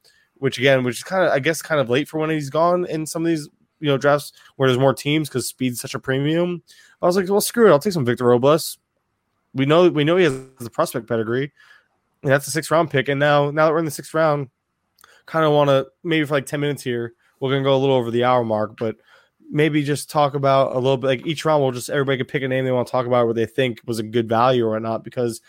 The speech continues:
a lot of this is more of the same. Obviously, I saw Victor Reyes, if anybody, or Victor Robles, if anybody has anything to add to that.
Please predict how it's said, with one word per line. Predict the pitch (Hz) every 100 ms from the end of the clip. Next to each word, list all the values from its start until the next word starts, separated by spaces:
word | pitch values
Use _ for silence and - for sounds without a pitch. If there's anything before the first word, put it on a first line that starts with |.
| - -
a |
lot | - 240
of |
this | 208 151
is | 151
more | 160
of | 156
the | 127
same. | - 143 135 104 - - -
Obviously, | - 156 143 151
I | 143
saw | 135 151
Victor | 127 120 131
Reyes, | 127 135 120
if |
anybody, | 127 123 123
or | 123
Victor | 113 123
Robles, | 117 127 127 117
if | 107
anybody | 120 117 113
has | 110
anything | 113 110 107
to | 104 -
add | 135 135
to | 127
that. | 139 143 143